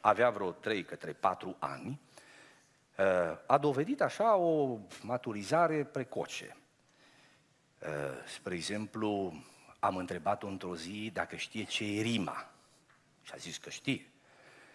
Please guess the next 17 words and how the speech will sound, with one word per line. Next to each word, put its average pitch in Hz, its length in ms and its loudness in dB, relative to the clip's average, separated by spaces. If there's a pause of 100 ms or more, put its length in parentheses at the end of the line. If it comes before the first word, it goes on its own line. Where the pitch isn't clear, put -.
(420)
Uh, 64 80 -8 (360)
ca 82 140 2
la 80 100 6
Bihor 82 400 0
a 73 60 2
răspuns. - 640 -12 (360)
Rima 95 600 2
îi 104 220 -4
atunci 92 640 0
<laughs> - 1600 -16
când 87 220 -4
două 123 280 4
cuvinte 123 420 -2
se 113 140 -4
potrivesc 107 480 -2
bine, 127 220 2
bine, 135 320 0